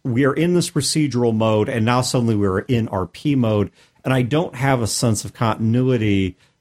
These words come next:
that allows me to leverage the momentum I built in one into the next. All right, let me go back to that real life thing with the guy on the motorcycle. We did not stick around to socialize with any of the people that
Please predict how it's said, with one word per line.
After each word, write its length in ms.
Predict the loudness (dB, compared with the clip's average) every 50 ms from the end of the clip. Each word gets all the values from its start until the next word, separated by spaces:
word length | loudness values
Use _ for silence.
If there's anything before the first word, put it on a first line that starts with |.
| _
that 160 | -4 -4 -2 0
allows 600 | 0 0 0 2 0 2 2 0 0 0 0 0
me 140 | 0 -2 -2
to 120 | -2 -2
leverage 720 | 0 0 0 0 0 0 0 0 0 0 0 0 0 -2 -2
the 100 | -2 0
momentum 500 | 0 2 2 2 0 0 -2 -2 -2 0
I 80 | 0 0
built 280 | 0 0 -2 -2 0 0
in 180 | 0 0 0
one 420 | 0 0 0 0 2 2 0 -2 -4 _ _ _ _ _ _ -4
into 480 | -2 0 2 0 0 0 -2 -2 0
the 120 | 0 2 2
next. 400 | 2 0 0 -4 -6 -8 -4 0
All 80 | 0
right, 120 | 0 -2 -4 _ _ _ _ _ _ _ _ _ _ _ -6
let 240 | -4 -2 0 0 0
me 80 | 0
go 100 | 0 0
back 220 | 0 0 0 -2 -2
to 60 | -2
that 120 | -2 -2 0
real 220 | 0 0 0 2
life 260 | 2 2 2 0 0 -2
thing 540 | -4 -2 -2 0 0 0 0 -2 -2 -4 -4
with 200 | -6 -6 -4 -4
the 80 | -4
guy 180 | -2 0 0 2
on 140 | 0 0 0
the 60 | 0
motorcycle. 800 | 0 0 0 0 -2 -2 -4 -4 -4 -4 -4 -4 -8 -12 -18 -18 _ _ _ _ _ _ _ _ _ _ _ _ -4
We 180 | -2 0 2 2
did 140 | 2 2 2
not 220 | 4 2 2 2 -2
stick 260 | -2 0 0 0 2
around 280 | 2 2 4 4 2
to 60 | 2 0
socialize 840 | 0 0 0 0 0 0 0 2 2 4 4 4 2 2 0 0 -2
with 160 | -4 -4 -2 0
any 180 | 2 2 2
of 100 | 2 0
the 80 | -2 -4
people 720 | -4 -2 -2 -2 -2 -2 -2 -2 0 0 -2 -2 -4 -8 -10
that 520 | -8 -4 -4 -2 0 0 0 -2 -2 -4